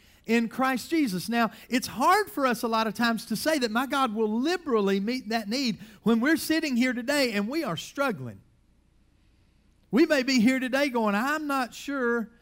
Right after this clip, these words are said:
I guess it's peanut butter and jelly again for lunch today." It's tough right now. I know the Bible says that, but I'm not seeing that. And God wants you to see that. God's heart and his desire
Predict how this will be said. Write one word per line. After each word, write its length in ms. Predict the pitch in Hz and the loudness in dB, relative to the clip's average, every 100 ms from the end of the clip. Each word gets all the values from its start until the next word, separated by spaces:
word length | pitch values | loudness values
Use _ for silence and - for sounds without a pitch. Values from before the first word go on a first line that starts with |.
| _ - | _ -6
I 140 | 226 | -4
guess 320 | 214 285 262 | 0 0 0
it's 180 | 254 - | -6 -6
peanut 300 | 233 226 214 | -4 -2 0
butter 220 | 220 220 | -2 0
and 180 | 214 208 | 0 0
jelly 320 | 220 240 190 | -2 -2 -2
again 240 | 170 170 165 | -4 -6 -6
for 120 | 175 | -8
lunch 340 | 180 - - | -10 -14 -20
today." 340 | 151 131 123 123 _ _ _ _ _ _ _ _ _ _ _ _ _ _ _ _ | -18 -18 -18 -20 _ _ _ _ _ _ _ _ _ _ _ _ _ _ _ _
It's 160 | 190 - | -6 -6
tough 320 | - 226 - | -8 -12 -10
right 200 | 156 139 | -12 -14
now. 260 | 123 113 - _ _ _ _ _ _ - - | -18 -18 -20 _ _ _ _ _ _ -12 -2
I 80 | 233 | 0
know 160 | 240 | 2
the 80 | 226 | 0
Bible 280 | 214 208 175 | 0 0 -2
says 340 | - 254 214 | -6 -4 -2
that, 160 | 202 190 | -2 -4
but 80 | 185 | -6
I'm 160 | 233 | -6
not 200 | 247 214 | -8 -8
seeing 440 | - - 262 170 139 | -10 -12 -10 -10 -10
that. 360 | - - _ _ _ _ _ _ _ _ _ _ 165 | -18 -20 _ _ _ _ _ _ _ _ _ _ -12
And 100 | 165 | -10
God 240 | 226 208 | -8 -6
wants 400 | 190 233 - - | -6 -8 -12 -14
you 80 | 165 | -12
to 100 | 131 | -12
see 260 | - 127 | -12 -16
that. 260 | 101 85 - _ _ _ - - 185 | -16 -20 -20 _ _ _ -20 -6 0
God's 260 | 220 208 | 0 0
heart 380 | - - 233 202 | -6 -2 -2 0
and 100 | 175 | -2
his 160 | 185 151 | -2 -4
desire 560 | 156 151 214 208 143 | -6 -6 -8 -8 -10